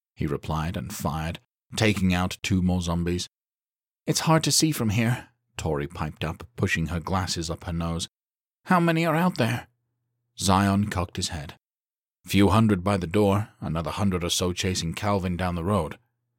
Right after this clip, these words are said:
he replied, and at her concerned look he continued, "Don't worry, your boyfriend is fine. There's nothing between him and the interstate." She nodded, glancing at the impaler as it fired off again. "How's that thing working?"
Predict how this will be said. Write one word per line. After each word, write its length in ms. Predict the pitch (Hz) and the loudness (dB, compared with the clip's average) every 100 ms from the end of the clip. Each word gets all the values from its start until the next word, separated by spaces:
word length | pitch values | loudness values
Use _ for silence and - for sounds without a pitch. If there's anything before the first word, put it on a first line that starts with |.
| _ | _
he 140 | - 87 | 0 2
replied, 560 | 82 - 82 78 76 _ _ _ _ | 2 0 -4 -4 -10 _ _ _ _
and 180 | 117 104 - | 0 0 0
at 180 | 110 | -4
her 140 | - 110 | -2 -4
concerned 560 | - 104 - 98 101 | -2 -2 0 2 2
look 240 | 95 95 - | 0 -2 -2
he 100 | 107 | -6
continued, 640 | - 104 101 90 80 80 - _ _ _ - | -2 -2 -2 -2 -2 -4 -8 _ _ _ 4
"Don't 240 | 101 123 | 6 8
worry, 380 | 117 87 80 82 - _ | 6 4 2 -6 -10 _
your 140 | 78 | -4
boyfriend 420 | 71 82 82 90 92 | 0 0 0 0 0
is 120 | 92 | 0
fine. 420 | 98 78 65 - _ _ _ | -2 -4 -6 -12 _ _ _
There's 140 | - 107 | 4 6
nothing 280 | 131 131 117 | 6 6 6
between 300 | 104 110 98 | 6 6 6
him 220 | 104 104 | 6 6
and 80 | 92 | 4
the 100 | 92 | 2
interstate." 540 | 85 - 76 - - _ _ _ _ _ _ | 0 -2 -6 -12 -14 _ _ _ _ _ _
She 200 | - 139 | 2 6
nodded, 400 | 135 110 113 - - - | 6 6 2 -2 -14 -6
glancing 500 | 98 101 98 104 98 | -2 -2 -2 -2 -2
at 120 | 101 | -2
the 120 | 92 | -2
impaler 500 | 98 101 92 90 92 | -2 -2 -4 -2 -2
as 140 | 95 | -2
it 100 | 95 | -4
fired 400 | - 95 90 90 | -6 -4 -4 -4
off 160 | 90 90 | -6 -6
again. 400 | 95 82 71 - _ _ _ _ _ _ | -6 -6 -8 -12 _ _ _ _ _ _
"How's 240 | - 113 | 4 4
that 160 | 110 120 | 4 2
thing 220 | 123 120 | 2 4
working?" 380 | 110 123 95 69 | 6 4 0 -8